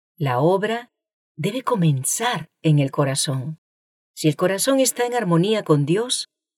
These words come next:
entonces toda la vida será purificada, refinada, ennoblecida y santificada. La religión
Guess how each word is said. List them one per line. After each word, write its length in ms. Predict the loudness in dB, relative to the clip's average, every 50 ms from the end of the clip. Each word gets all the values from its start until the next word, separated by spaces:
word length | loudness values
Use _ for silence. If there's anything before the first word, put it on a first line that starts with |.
| _ _ _
entonces 720 | 2 4 4 4 4 4 2 4 2 0 0 0 0 -2
toda 240 | 0 0 2 2 2
la 140 | 2 0 -2
vida 440 | 0 -2 0 2 2 0 0 -2 -8 _ _
será 340 | _ -4 0 2 2 2 2
purificada, 840 | 2 2 2 2 2 2 -2 -4 -4 -4 -4 -4 -4 -6 -8 -8 -10 _ _ _ _ _ _ _ _ _
refinada, 840 | -4 -4 -4 -2 -2 0 0 2 2 2 0 -2 -4 -6 -8 -10 -12 _ _ _ _
ennoblecida 960 | _ 2 4 6 6 4 4 2 0 -2 -4 -6 -6 -6 -4 -4 -4 -4 -6 -10 _ _ _ _ _ _
y 140 | -6 -4 -4
santificada. 1000 | -2 -4 -4 -6 -6 -6 -6 -6 -4 -4 -6 -4 -4 -6 -6 -6 -8 -8 -10 -14 _ _ _ _ _ _ 0
La 80 | 2 2
religión 720 | 2 2 0 0 0 2 4 4 4 4 0 -4 -6